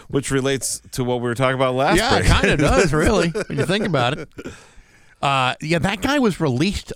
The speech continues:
Speaker 2: on a hundred dollars bail,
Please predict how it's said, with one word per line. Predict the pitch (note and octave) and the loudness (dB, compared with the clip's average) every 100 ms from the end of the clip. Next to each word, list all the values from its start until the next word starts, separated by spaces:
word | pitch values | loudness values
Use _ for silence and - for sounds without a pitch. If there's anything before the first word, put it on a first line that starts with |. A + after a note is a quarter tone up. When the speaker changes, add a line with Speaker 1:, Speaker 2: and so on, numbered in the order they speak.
| - | -6
Speaker 2:
on | C3+ | -4
a | G#2+ | -2
hundred | E3+ G3+ F3 | -2 -2 -2
dollars | D3 D3 C#3 C3 - - _ - - - C#3 | 0 2 0 -2 -4 -16 _ -20 -20 -14 -4
bail, | G2 C#3+ B2+ D2 E2+ G#2+ | 0 2 0 -4 -10 -16